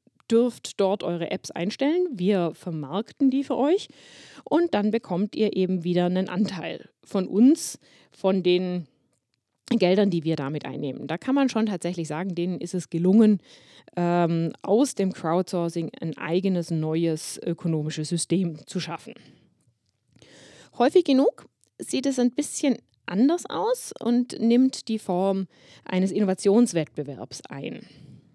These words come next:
Die gibt es zu allen möglichen Themen. Für Leute, die keine vertieften Vorkenntnisse haben, zum Beispiel die Chibo Ideas, ja. Da können Sie sowohl Probleme einstellen, für die Sie gerne wollen würden, dass Chibo sich endlich mal was ausdenkt, oder eben halt auch Lösungen,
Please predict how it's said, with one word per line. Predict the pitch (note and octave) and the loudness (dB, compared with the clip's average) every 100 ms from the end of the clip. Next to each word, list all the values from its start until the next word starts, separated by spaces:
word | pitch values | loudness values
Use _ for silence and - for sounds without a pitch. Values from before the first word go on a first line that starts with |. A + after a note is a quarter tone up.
| _ _ _ _ _ A#3 | _ _ _ _ _ -4
Die | A#3 | 0
gibt | C4 - | 2 4
es | A#3+ | 2
zu | - G3 | 2 -4
allen | E3+ E3+ E3+ | -2 -2 -2
möglichen | D#3+ - D3+ - | -2 -6 -10 -12
Themen. | - - - - - | -12 -12 -10 -10 -12
Für | - G#3 G3+ G3+ - _ - - - | 0 2 4 2 -2 _ -20 -14 -2
Leute, | G3+ G3 G#3+ G#3+ | 2 4 4 2
die | F#3+ G3 F#3+ | 0 -2 -4
keine | - F3 A3 A3+ | -6 0 2 2
vertieften | G#3+ A3+ A3 A3 | 0 -2 -2 -2
Vorkenntnisse | G#3+ G#3 G#3 F#3+ F#3+ F#3 | 0 -2 -2 -2 -2 -2
haben, | F#3 F3+ F3+ F#3 | -2 -2 -2 -2
zum | - G#3+ | 0 2
Beispiel | F#3 F#3 - G3 | 2 0 -2 -4
die | F3+ F3+ | -4 -6
Chibo | - G3 F3+ F3+ | -2 0 2 0
Ideas, | E3 E3 F#3+ E3+ - - - | 0 0 4 4 2 -12 -8
ja. | E3 A3 D4+ - - - - - - - | -4 -4 -6 -12 -20 -20 -20 -20 -12 -2
Da | G3 | -2
können | - A#3 A#3 A3+ A3+ | 0 0 2 2 0
Sie | G#3+ A3 A3 G#3 - - | 0 0 4 2 0 -12
sowohl | - G3+ F#3+ F#3+ F#3 | -8 -4 -2 -2 -2
Probleme | - D#3 F#3 F4 | -6 -4 -2 -2
einstellen, | E4+ E4+ - D#4 D4+ | -2 -4 -2 2 2
für | D4 | 2
die | F3+ | 0
Sie | D#3+ D#3+ | 0 0
gerne | E3 D#3+ | -2 -2
wollen | D#3+ F3 D#3+ | 0 0 0
würden, | D#3+ D3+ | -2 -4
dass | D3 | -8
Chibo | - F#3+ D#3+ | -8 -4 -4
sich | D3 C#3 | -6 -8
endlich | D#3+ D3+ | -10 -10
mal | D3 | -10
was | D3 D3+ | -10 -6
ausdenkt, | G3+ B3 A#3 A#3 A#3 | -2 0 2 2 2
oder | - G#3 | 2 4
eben | G#3 G#3 G#3+ | 4 2 2
halt | G3+ G3+ | 0 0
auch | G3+ G3+ | -2 4
Lösungen, | G#3 A#3 A#3+ F#3+ D#3+ G#3+ | 8 10 10 8 6 2